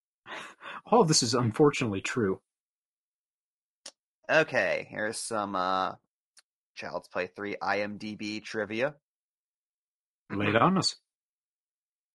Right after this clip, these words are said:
Speaker 2: Colonel Cochran wore a wedding ring,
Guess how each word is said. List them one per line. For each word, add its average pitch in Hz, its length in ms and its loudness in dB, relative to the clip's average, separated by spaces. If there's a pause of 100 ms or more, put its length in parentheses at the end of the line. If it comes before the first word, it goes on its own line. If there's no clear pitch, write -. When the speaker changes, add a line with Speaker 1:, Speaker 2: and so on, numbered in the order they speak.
(100)
Speaker 2:
Colonel 226 420 6
Cochran 151 680 4
wore 131 240 2
a 123 80 2
wedding 127 500 0
ring, 101 400 -4